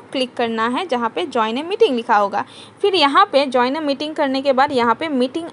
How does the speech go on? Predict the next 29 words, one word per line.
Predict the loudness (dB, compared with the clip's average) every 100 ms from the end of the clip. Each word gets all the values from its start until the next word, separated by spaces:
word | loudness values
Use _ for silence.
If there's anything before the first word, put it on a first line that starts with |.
| 0
आईडी | 0 0 -4
हम | -2 0
लोग | 0
से | 0 -4
मांगा | -4 -2 0 0 0
जाएगा। | 0 -2 -2 -6 -8 -20 -12
So | 0 0
meeting | 0 -4 -2
आईडी | -2 -2
हमें | -4 -8
कहाँ | -6 -4 -2 -2
मिलेगा? | 0 -2 0 -4 -6
Meeting | -8 -6 -4
आईडी | -4 -4 -6
हमें | -4 -4 -4 -6 -12 -8 -2
वहाँ | 2 2
मिलेगा | 4 2 4 2
जहाँ | 2 -2 0 -2 -4 -8 -8
जिसने | -8 -8 -8 -4
भी, | -2 -2
जिस | -4 -8
किसी | -10 -10 -10
ने | -8
भी | -4
हमें | -4 -4 -8 -6
link | -4 -4 -6
share | -4 0 0
किया | -2 -2 0
हो, | 2 0